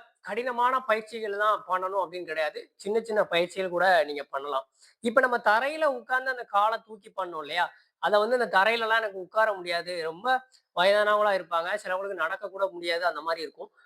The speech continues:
அவங்க நீங்க சேர்ல உட்கார்ந்து, இல்ல நீங்க கட்டிலே இதுலயே உட்கார்ந்து, அப்-, அதுல கூட என்ன பண்ணலாம், நீங்க இந்த காலை அதே மாதிரி நீட்டி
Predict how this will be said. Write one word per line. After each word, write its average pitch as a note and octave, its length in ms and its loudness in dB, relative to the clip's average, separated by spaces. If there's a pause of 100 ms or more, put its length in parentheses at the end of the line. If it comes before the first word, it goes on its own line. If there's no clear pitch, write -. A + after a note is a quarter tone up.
(100)
அவங்க B3+ 260 6
நீங்க B3+ 200 0 (120)
சேர்ல C#4 420 6
உட்கார்ந்து, A#3 840 -4 (180)
இல்ல G3 200 -2
நீங்க F#3+ 240 0
கட்டிலே A3+ 400 2
இதுலயே A3 100 2
உட்கார்ந்து, A#3 680 2
அப்-, A3 340 4
அதுல B3+ 280 0
கூட B3+ 180 0
என்ன A3+ 180 0
பண்ணலாம், G#3 400 -2 (300)
நீங்க G#3 200 0
இந்த G3 140 2
காலை F#3+ 300 6
அதே F#3+ 280 0
மாதிரி F#3 300 -4
நீட்டி F3+ 480 -12